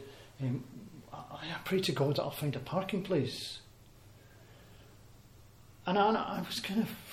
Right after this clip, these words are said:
taken back a bit, and, and then I thought about it. And what she was doing was, um, she was, she was elderly.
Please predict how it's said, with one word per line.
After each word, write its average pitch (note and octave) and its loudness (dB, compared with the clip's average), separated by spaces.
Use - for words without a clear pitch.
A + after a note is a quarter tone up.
taken A3 4
back D3 8
a G3 4
bit, D#3+ 8
and, F3+ 0
and E3+ 4
then G#3+ 10
I B3 10
thought A3+ 6
about G3+ 8
it. - 2
And D3 2
what A3 6
she B3+ 8
was A3 8
doing D#3 10
was, D3 10
um, D#3 2
she F3 4
was, - 2
she - -4
was C#3+ 4
elderly. C3 6